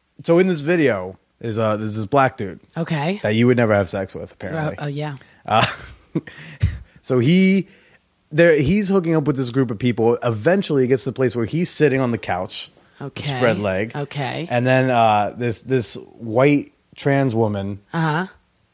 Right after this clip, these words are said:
Speaker 1: uh, you know what a trans woman
Speaker 2: Yeah,
Speaker 1: is.
Speaker 2: yeah,
Speaker 1: Okay,
Speaker 2: yeah, yeah,
Speaker 1: cool.
Speaker 2: yeah.
Speaker 1: White trans woman sits,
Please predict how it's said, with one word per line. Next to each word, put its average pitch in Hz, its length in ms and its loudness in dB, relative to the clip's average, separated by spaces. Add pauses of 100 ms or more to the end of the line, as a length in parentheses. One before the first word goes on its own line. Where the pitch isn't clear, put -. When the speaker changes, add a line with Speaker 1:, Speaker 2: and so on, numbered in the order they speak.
(180)
Speaker 1:
uh, 98 500 -2
you 113 120 -8
know 113 100 0
what 110 100 2
a - 40 0
trans 95 260 -6
woman 254 120 0
Speaker 2:
Yeah, 220 100 4
Speaker 1:
is. 180 80 0
Speaker 2:
yeah, 170 80 0
Speaker 1:
Okay, 151 80 -2
Speaker 2:
yeah, 139 220 -6
yeah, 123 60 -10
Speaker 1:
cool. 123 80 -10
Speaker 2:
yeah. 117 180 -14 (760)
Speaker 1:
White 139 220 4
trans 135 280 2
woman 123 180 2
sits, - 480 -2